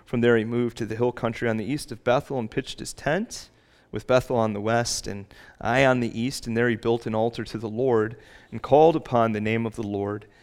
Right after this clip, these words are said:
And Abram journeyed on, still going toward the Negev. All right, so as we unpack these verses together, we're gonna see three movements of this text.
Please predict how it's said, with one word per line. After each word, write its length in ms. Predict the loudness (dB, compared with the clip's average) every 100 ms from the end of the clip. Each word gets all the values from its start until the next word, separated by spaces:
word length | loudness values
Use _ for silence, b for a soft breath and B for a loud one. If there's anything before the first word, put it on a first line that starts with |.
| b b -6
And 140 | -2
Abram 340 | 0 0 -2
journeyed 400 | -2 0 0 -2
on, 320 | -2 -2 -2 -4
still 300 | -6 -4 -2
going 380 | -2 -4 -4
toward 440 | -10 -8 -6 -6 -8
the 80 | -10
Negev. 480 | -6 -4 -4 -6 -14 _ _ _ _ _ _ _ _ _ b b b b
All 120 | 2 8
right, 260 | 8 8
so 140 | 4 2
as 120 | 6
we 120 | 6
unpack 440 | 6 8 10 8
these 200 | 4 -2
verses 440 | 6 10 10 8 -2
together, 380 | 4 6 8 6
we're 80 |
gonna 160 | 2 0
see 360 | -2 0 2 2
three 320 | -2 -2 0
movements 580 | 4 4 4 0 0 -2
of 100 | -2
this 240 | -4 -6
text. 560 | 0 2 2 -2 -10